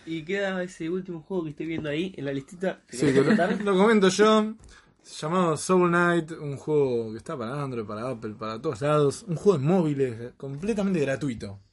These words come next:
Speaker 2: Que lo estuvieron viendo. ¿Ustedes qué les pareció así a primera vista?
Speaker 1: Yo te vi jugarlo ahí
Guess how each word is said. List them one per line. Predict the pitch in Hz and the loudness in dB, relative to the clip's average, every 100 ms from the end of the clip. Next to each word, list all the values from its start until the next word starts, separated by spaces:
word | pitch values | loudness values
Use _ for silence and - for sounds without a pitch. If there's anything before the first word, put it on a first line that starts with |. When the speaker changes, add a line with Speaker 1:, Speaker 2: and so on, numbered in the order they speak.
| _ _ | _ _
Speaker 2:
Que | - | -6
lo | 139 | -4
estuvieron | 139 190 196 165 | 2 4 4 2
viendo. | 190 196 | 2 2
¿Ustedes | 185 220 | 0 -2
qué | - | -2
les | 143 | -2
pareció | 123 110 110 | -2 -6 -6
así | 98 120 110 | -8 -8 -8
a | 104 | -10
primera | 127 120 117 | -10 -8 -6
vista? | 107 104 196 196 _ | -6 -10 -16 -18 _
Speaker 1:
Yo | - | -16
te | 208 | -10
vi | 156 | -10
jugarlo | - 139 147 | -4 -4 -2
ahí | 131 151 196 | -4 -4 -4